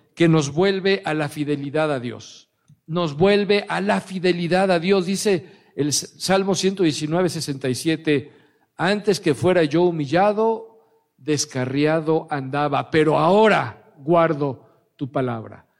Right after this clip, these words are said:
Y este descarrío no tiene que ver con que andabas en los antros y en las cantinas y,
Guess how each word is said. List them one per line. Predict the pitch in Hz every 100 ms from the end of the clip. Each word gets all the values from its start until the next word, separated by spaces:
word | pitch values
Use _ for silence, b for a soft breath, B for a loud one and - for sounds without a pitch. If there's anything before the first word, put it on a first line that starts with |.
| _ -
Y | 262
este | - 277
descarrío | 202 - - 180 175 233 220 180 156 220 - _ _ _ _
no | 196
tiene | 220 214
que | 175
ver | 185 208
con | 180
que | 170
andabas | 190 196 165
en | 151
los | 147 160
antros | 160 196 175
y | 160
en | 147
las | 139
cantinas | 147 131 185 185 202 165 127
y, | 135